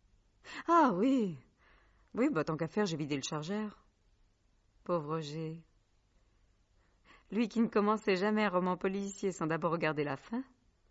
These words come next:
Mourir sur un tel point d'interrogation. Triste trépas, hein. Mais trépas opportun. Je pouvais plus le supporter.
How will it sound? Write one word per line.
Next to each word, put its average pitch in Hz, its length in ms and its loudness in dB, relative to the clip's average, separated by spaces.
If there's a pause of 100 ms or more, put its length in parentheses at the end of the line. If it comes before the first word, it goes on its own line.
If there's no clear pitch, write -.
(500)
Mourir 233 480 2
sur - 180 -8
un 165 100 0
tel 214 200 0
point 208 180 2
d'interrogation. 175 960 0 (800)
Triste - 380 -4
trépas, 185 480 -2
hein. 165 140 -8 (880)
Mais 165 220 2
trépas 160 300 0
opportun. 151 480 -4 (840)
Je - 60 -20
pouvais 208 140 10
plus 180 120 -4
le 143 60 -4
supporter. 143 520 -6